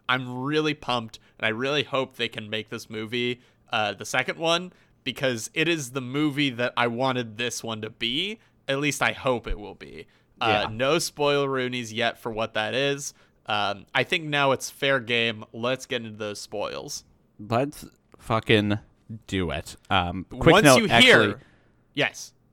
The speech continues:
Speaker 1: go ahead.
Speaker 2: uh, I, I know when we had talked after the movie, we said, like, "Oh, they'll probably make a sequel as long as this one doesn't bomb," but it did, uh, did pretty well. I think it had, like, a sixty-three million dollar opening four-day weekend.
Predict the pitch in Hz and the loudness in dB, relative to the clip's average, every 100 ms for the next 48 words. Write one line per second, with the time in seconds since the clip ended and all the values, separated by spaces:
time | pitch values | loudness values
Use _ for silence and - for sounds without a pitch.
0 | - 107 113 101 87 - - - 101 104 | -10 -2 6 8 6 0 -8 2 4 4
1 | 101 - - 110 117 123 123 117 110 117 | 0 -6 -6 0 2 4 4 2 0 0
2 | 107 107 120 - 107 - 127 117 113 123 | 0 2 2 4 2 4 0 2 2 0
3 | 110 110 113 107 107 - 240 180 151 147 | -2 2 2 4 0 8 8 10 6 6
4 | 175 170 170 143 113 117 - 135 120 117 | 8 8 8 6 6 4 -2 -2 2 2
5 | 117 117 120 - - 131 120 117 107 98 | 2 2 0 -2 0 2 4 4 4 4
6 | 135 175 139 110 85 - 120 - 147 117 | 4 4 4 2 2 2 2 4 2 2
7 | - 107 147 127 - 127 175 117 110 120 | -2 -2 -4 -2 -2 0 0 0 -2 0
8 | 120 113 110 - 113 - 117 107 113 113 | 0 0 -2 -4 -4 -4 -4 -2 0 0
9 | 110 104 104 101 101 104 101 104 110 104 | 0 4 4 4 2 0 -4 -2 2 2
10 | 92 113 185 190 | 2 2 0 -2